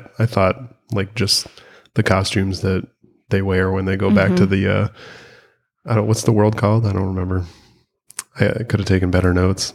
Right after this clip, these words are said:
Speaker 1: Maybe it, maybe it doesn't have a name.
Speaker 2: I, yeah, I don't know. I did have to look up some stuff, like, terminology that's in there that people who, like, are into R P Gs would already know.
Speaker 1: Yeah.
Speaker 2: Um, so I guess the one thing about this book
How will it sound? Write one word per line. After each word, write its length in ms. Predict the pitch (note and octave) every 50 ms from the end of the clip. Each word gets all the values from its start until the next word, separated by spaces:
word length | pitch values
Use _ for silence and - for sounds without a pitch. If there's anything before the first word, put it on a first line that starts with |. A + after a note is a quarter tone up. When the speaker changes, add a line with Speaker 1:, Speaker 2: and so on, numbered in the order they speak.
| - -
Speaker 1:
Maybe 180 | G2 F#2 F2+
it, 280 | F#2 F#2+ A2 - - -
maybe 180 | G2+ F#2+ F#2+
it 60 | F#2+ F#2+
doesn't 200 | - F#2+ F#2 F#2
have 160 | F#2 F#2 F#2
a 40 | F#2
name. 320 | F#2 F#2 F#2+ F#2 F#2+ F#2 _ _ -
Speaker 2:
I, 560 | F3+ F3 F3 E3+ E3+ E3+ E3+ E3 E3 E3 G3 -
yeah, 380 | E3+ E3 D#3+ D#3+ D#3+ D#3+ E3 D#3+ - _ _ -
I 40 | E3+
don't 140 | E3 E3 D#3+
know. 200 | D#3+ E3 E3 D3+ - - - - - - - - - - - - - _ _ _ _ _ _ - -
I 40 |
did 180 | G3+ F3 F#3+ F3+
have 180 | F3+ F3 D#3+ -
to 60 | F3
look 260 | D#3+ E3 D#3 D#3 -
up 180 | C#3+ D3 - -
some 160 | - D3 D3+
stuff, 400 | - - - - - C#3+ - -
like, 220 | - - - - -
terminology 720 | - E3+ D3 C#3+ C#3+ C#3+ C3+ C#3+ C#3 - - - D3 D3+
that's 220 | D3+ D3+ E3 -
in 120 | E3 D3 C#3+
there 180 | D3+ D3 D3+
that 160 | - D#3 - -
people 300 | - D#3+ - - - C#3+
who, 140 | B2 D3
like, 440 | C#3 C#3 C#3+ - - D3+ - - - _ -
are 160 | - E3+ D#3+
into 220 | E3 F3 E3+ - -
R 120 | - C#3 C#3+
P 180 | - - -
Gs 320 | D#3 - D3 C#3+ C3+ - D#3
would 80 | -
already 320 | - C3+ C#3 - - C3 D3+
know. 480 | D#3+ D3 B2+ G2 G2+ C#3 E3+ G3 G3+ - - - - -
Speaker 1:
Yeah. 340 | - A2 G2+ F#2+ F#2 F#2+ F#2+ - - -
Speaker 2:
Um, 420 | F#3+ F3+ E3 D3+ B2+ - - E3+ - - - - - - _
so 520 | - - - F3 D#3 C#3+ B2+ G2 G#2 G3+ - _ _ _ _ _ -
I 80 | F#3+
guess 380 | F#3 E4 D#4 - - - - _ -
the 100 | - D#3+
one 320 | D#3 D3 D3 D3 D3 D3 D#3
thing 240 | D3 - D3+ D3 D3
about 280 | C#3+ C#3 - - -
this 180 | - D3 - -
book 400 | - - D3+ C#3+ C#3+ C#3+ -